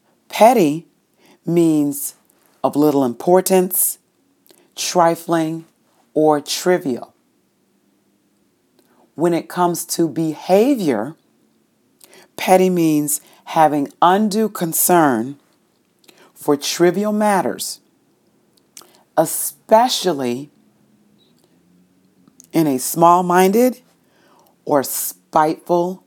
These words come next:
way. So in other words, pettiness many times is linked up with not only being trivial,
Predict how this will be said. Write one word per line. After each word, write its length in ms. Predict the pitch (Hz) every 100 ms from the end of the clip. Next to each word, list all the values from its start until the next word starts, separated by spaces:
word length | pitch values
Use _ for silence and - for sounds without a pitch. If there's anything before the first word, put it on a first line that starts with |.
| _
way. 560 | - 131 143 123 113 _ _ _ _ _ _ _ _ _ _ _ _ _ - _ -
So 220 | - 151
in 120 | 143 -
other 240 | 196 220
words, 500 | 185 170 156 147 - _ _ _ _ _ _
pettiness 960 | - 214 226 208 156 104 - - - _ _ _ _ _ _ _ _ _ _ _ _ _ _ _ _ _ _ _
many 400 | - 139 175 202
times 480 | 202 196 160 151 147 -
is 180 | 151 131
linked 460 | 135 156 180 180
up 240 | 170 147 -
with 320 | 127 113 - _ -
not 320 | 147 151 147 -
only 600 | 170 196 202 190 180 175 _ _ _ _
being 340 | 123 190 170 143
trivial, 800 | - 202 220 170 143 107 113